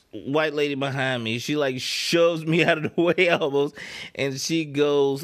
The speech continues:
bananas on this white girl. She was like, "How dare you disrespect the United States soldier?"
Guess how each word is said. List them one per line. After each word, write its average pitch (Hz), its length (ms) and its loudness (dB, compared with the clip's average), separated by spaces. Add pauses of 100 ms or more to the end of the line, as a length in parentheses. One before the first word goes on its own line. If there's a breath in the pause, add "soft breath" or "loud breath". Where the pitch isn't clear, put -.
(120)
bananas 127 1200 -2
on 117 200 -2
this 107 180 -6
white 104 260 -2
girl. 85 220 -8 (100)
She - 240 -8
was 131 240 -6
like, 110 160 -2
"How 123 300 0
dare 113 520 2
you 135 340 -4 (420 loud breath)
disrespect 117 720 -4
the 104 80 -4
United 117 440 -4
States 107 340 -4
soldier?" 101 340 -4